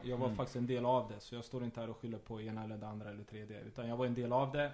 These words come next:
Speaker 2: Mm.
Speaker 1: Eh, och jag visste om vad som var fel, men jag lät det passera. Eh, även om jag sa till, faktiskt,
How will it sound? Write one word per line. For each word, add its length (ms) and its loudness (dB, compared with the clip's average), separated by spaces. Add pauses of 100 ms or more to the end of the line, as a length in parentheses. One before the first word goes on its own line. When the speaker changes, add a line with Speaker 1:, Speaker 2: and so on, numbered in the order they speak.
Speaker 2:
Mm. 180 2
Speaker 1:
Eh, 80 -2
och 160 -4
jag 240 2
visste 240 0
om 120 4
vad 120 2
som 100 -4
var 80 -2
fel, 280 0
men 140 2
jag 60 0
lät 180 -2
det 60 -10
passera. 500 2 (680)
Eh, 340 -2
även 160 0
om 100 0
jag 100 -2
sa 100 -10
till, 240 0 (560)
faktiskt, 380 -6